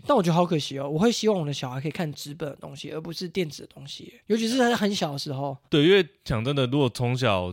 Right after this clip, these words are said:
Speaker 2: 就让小朋友养成一直在看电子的东西的话，他很容易上瘾。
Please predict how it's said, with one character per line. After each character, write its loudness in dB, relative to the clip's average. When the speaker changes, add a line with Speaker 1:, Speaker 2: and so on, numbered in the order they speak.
Speaker 2:
就 -4
让 0
小 -8
朋 -2
友 0
养 -4
成 -6
一 -4
直 -6
在 -4
看 -4
电 -6
子 -12
的 -12
东 -8
西 -10
的 -8
话， -8
他 -2
很 0
容 -4
易 -2
上 -2
瘾。 -18